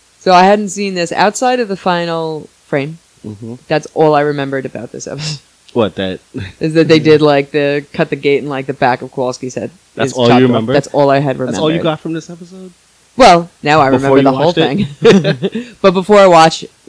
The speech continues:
Speaker 1: an episode, I try to remember what I remember about it, and that is all that I remembered. <laughs>
Speaker 2: I just remember General Hammond being a dick. And
Speaker 1: He's a
Speaker 2: then,
Speaker 1: bit dickish.
Speaker 2: like, towards the end, he was like, "Oh, okay, he's not that much of a dick."
Speaker 1: N-, no. He's,
Speaker 2: No.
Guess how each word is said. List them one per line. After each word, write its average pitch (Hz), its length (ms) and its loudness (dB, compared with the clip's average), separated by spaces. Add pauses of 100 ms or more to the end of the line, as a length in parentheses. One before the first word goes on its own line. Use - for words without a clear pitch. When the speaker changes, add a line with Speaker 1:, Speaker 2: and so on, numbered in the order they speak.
(120)
Speaker 1:
an 147 160 -2
episode, 139 320 -2
I 139 80 -2
try 139 200 0
to 147 80 -2
remember 135 720 -8 (520)
what 151 340 4
I 131 100 -2
remember 131 400 -4
about 127 300 -4
it, 147 160 -4 (200)
and 139 160 -8
that 131 160 -4
is 135 160 -4
all 131 280 -4
that 127 140 -6
I 117 80 -6
remembered. 82 560 -8 (280)
<laughs> - 300 -20
Speaker 2:
I 117 80 -8
just 127 240 -4
remember 120 480 -4
General 104 300 -8
Hammond 98 320 -10
being 87 140 -12
a 80 40 -14
dick. 80 240 -14 (140)
And 113 140 -2
Speaker 1:
He's 120 180 0
a - 20 -2
Speaker 2:
then, 117 60 -4
Speaker 1:
bit - 180 -6
dickish. 349 420 -14
Speaker 2:
like, 113 240 -4
towards 120 340 -2
the 113 140 -6
end, 110 260 -6
he 107 100 -6
was 104 120 -8
like, 104 200 -10
"Oh, 147 300 -4
okay, 104 280 -10
he's 107 220 -12
not 113 240 -12
that 135 220 -14
much 92 220 -14
of 87 100 -18
a 87 40 -16
dick." 87 220 -18 (560)
Speaker 1:
N-, 233 140 -14 (220)
no. 65 460 -8 (120)
He's, 156 160 -16
Speaker 2:
No. 87 160 -18